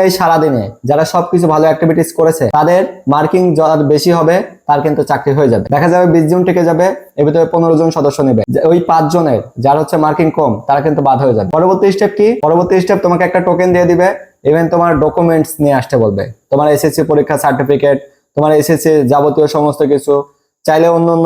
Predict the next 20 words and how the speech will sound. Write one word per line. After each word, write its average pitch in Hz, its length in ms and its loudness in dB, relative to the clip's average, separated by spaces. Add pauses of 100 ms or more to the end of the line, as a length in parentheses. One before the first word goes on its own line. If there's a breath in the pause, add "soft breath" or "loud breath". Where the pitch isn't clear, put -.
(140)
যে 160 80 4 (180)
চেয়ারম্যানের 151 500 0
নাগরিকত্ব 143 480 -2 (220)
বা 135 80 2 (460 loud breath)
প্রশাসনিক 175 540 0
যে 160 60 4 (100)
বিষয়গুলো 156 320 2 (100)
প্রয়োজন, 131 300 0 (300)
সমস্ত 175 340 0
কিছু 180 220 0
তোমাদেরকে 165 380 2 (100)
বলে 143 200 2
দিবে। - 160 -4 (220)
সেই 170 200 0
অনুসারে 180 360 0
তোমাদেরকে 175 360 0
একটা 170 120 -2 (100)
ডেট 160 200 2
দিয়ে 165 160 2
দিবে, 165 180 2